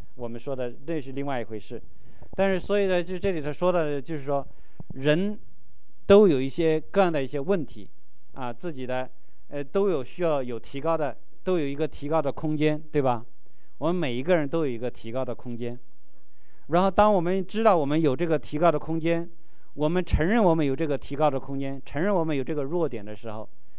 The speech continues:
这个时候呢，就可以正好有一个空间，可以邀请神来帮助我们。如果我们什么都好得很，我们就不需要神了，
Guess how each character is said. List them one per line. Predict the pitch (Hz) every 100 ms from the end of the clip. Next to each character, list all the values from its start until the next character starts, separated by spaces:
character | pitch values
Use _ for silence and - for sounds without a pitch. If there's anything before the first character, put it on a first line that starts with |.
| - -
这 | 208 185
个 | 147
时 | - 131
候 | 131
呢， | 120 110 - - - -
就 | 147 131
可 | 160
以 | 139
正 | 131 170
好 | 127 120
有 | 123 117
一 |
个 | 123 135
空 | - 156
间， | 147 151 147 - - -
可 | - 156
以 | 143
邀 | 160 160
请 | 123 107
神 | - 101 123 - - - -
来 | 117 120
帮 | - 139 135
助 |
我 | 117 92
们。 | 95 - - - - - - -
如 | 180
果 | 170
我 |
们 | 151
什 | 147 113
么 | 127
都 | 151 151 147
好 | - 113
得 | 131
很， | 120 92 95 - - - -
我 |
们 | 120
就 | 131
不 | -
需 | - 135
要 | 110
神 | 101
了， | 92